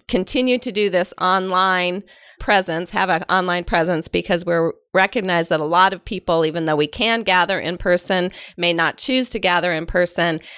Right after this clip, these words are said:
but we're gonna do online and we're gonna do in person. So why is it really important that we figure out how to do both of these things well?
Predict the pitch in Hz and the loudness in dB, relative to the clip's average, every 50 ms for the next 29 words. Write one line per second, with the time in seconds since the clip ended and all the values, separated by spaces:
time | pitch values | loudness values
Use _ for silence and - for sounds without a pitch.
0 | - - 160 151 - - _ - 160 175 165 165 175 165 165 165 165 165 165 151 | 0 2 2 2 2 0 _ -4 0 0 2 2 2 0 0 0 0 0 0 2
1 | - - 180 175 180 180 170 170 175 170 165 170 160 170 160 160 160 170 160 - | 2 2 0 0 0 0 0 0 0 0 -2 -2 -2 0 0 0 2 0 0 0
2 | - 160 160 160 170 - - 160 160 - - 143 147 160 - 160 156 156 185 202 | 0 -2 -2 -2 -2 0 2 2 2 2 0 -2 -4 -4 -4 -4 -2 0 2 2
3 | 262 285 311 302 - 220 156 - 156 170 185 185 185 180 175 - - 165 165 - | 2 2 2 0 -2 -2 -4 -2 -2 0 2 2 2 2 0 -2 -6 -8 -10 -6
4 | - 180 170 175 - 160 180 170 165 - - - - - - - _ - 170 170 | -2 0 0 2 2 0 0 -2 -2 -4 -8 -12 -14 -20 -20 -12 _ -2 0 0
5 | - 160 196 190 185 190 - - 185 170 180 175 170 156 - - - 175 165 165 | 0 0 0 0 -2 -2 -2 -4 -2 0 2 2 2 2 0 0 -2 -2 0 0
6 | 160 160 170 175 165 160 - 165 165 170 165 - 170 165 175 156 151 160 - - | -2 -2 0 -2 -2 0 2 2 2 2 2 0 -4 -2 -2 -2 -2 0 0 0
7 | 160 151 151 147 151 - - - 131 127 117 87 87 107 165 | 0 0 2 0 0 -2 -4 -2 -2 0 0 0 0 -2 -4